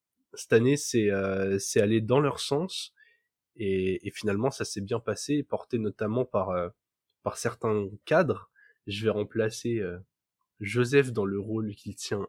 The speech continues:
habituellement de donner quelques chiffres sportifs, mais, euh, Jared Goff a réussi une saison à quasiment quatre mille cinq cents yards à la passe. Déjà un bon signe que ça avançait dans les airs. Au sol, malgré les blessures à répétition de DeAndre Swift, on a un Jamal Williams qui a quasiment atteint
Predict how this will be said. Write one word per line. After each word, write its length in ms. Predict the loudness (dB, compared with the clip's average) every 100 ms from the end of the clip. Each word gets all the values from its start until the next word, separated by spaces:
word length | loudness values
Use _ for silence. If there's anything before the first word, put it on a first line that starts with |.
| 0
habituellement 640 | 0 2 -2 2 2 2
de 140 | 0 -2
donner 300 | -4 -4 -6
quelques 320 | -4 -4 -4
chiffres 360 | -6 -6 -6 -8
sportifs, 600 | -2 -4 -4 -12 -12 -4
mais, 180 | 0 0
euh, 100 | -2 -8 -20 _ _ _ _
Jared 360 | 0 6 8 8
Goff 200 | 8 8
a 60 | 8
réussi 280 | 8 4 0
une 60 |
saison 360 | 2 2 6 6
à 60 |
quasiment 360 | 6 4 4 2
quatre 220 | 4 4
mille 100 | 2
cinq 160 | 2 2
cents 140 | 4
yards 240 | 6 8 8
à 60 |
la 100 | 6
passe. 460 | 6 4 2 -6 -12 _ _ -20 _ -2
Déjà 220 | 4 8
un 80 | 8
bon 200 | 8 4
signe 260 | 4 2 2
que 100 | 4
ça 140 | 6
avançait 320 | 6 4 0
dans 100 | 0
les 220 | 2 2
airs. 240 | 2 -2 -6 _ _ _ _ _ _ _ _ _ 0
Au 100 | 2
sol, 460 | 4 4 4 4
malgré 380 | 2 2 4 4
les 100 | 4
blessures 400 | 4 2 0 2
à 60 | 4
répétition 600 | 4 2 -4 -4 -2 -2
de 100 | 0
DeAndre 360 | 0 2 4
Swift, 360 | 2 2 -2 2
on 100 | 4
a 40 |
un 120 | 4 6
Jamal 300 | 8 8 8
Williams 440 | 6 8 6 4
qui 120 | -4
a 20 |
quasiment 480 | 0 2 2 2 4
atteint 420 | 4 4 0 0